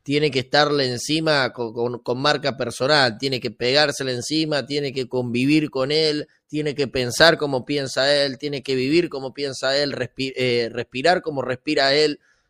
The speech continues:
Eh, si no hay, si no hay un entendimiento entre, entre Andy Senior y, y Andy Cruz, va a ser muy difícil que, que pueda llegar a,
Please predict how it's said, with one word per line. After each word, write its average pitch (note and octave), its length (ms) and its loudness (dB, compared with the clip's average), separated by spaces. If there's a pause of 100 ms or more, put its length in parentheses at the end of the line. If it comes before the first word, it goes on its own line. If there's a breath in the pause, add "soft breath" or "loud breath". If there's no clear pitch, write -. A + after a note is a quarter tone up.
(160)
Eh, B2+ 160 -2
si C3 180 -8
no D3+ 100 2
hay, D#3 420 2
si C3+ 160 -8
no D#3+ 80 0
hay E3+ 120 2
un E3 80 -4
entendimiento C#3+ 720 -4
entre, B2+ 420 -4
entre B2+ 360 -2
Andy D#3 180 -2
Senior D#3 420 -2
y, A#2+ 380 -4 (380)
y B2+ 160 2
Andy D3 340 2
Cruz, E3 380 2
va C#3 60 4
a C3 40 -2
ser C3 220 -4
muy D3+ 180 -2
difícil C#3+ 520 0
que, A2 380 -4
que B2+ 120 -14
pueda C#3+ 340 2
llegar C3+ 400 0
a, A2+ 300 -2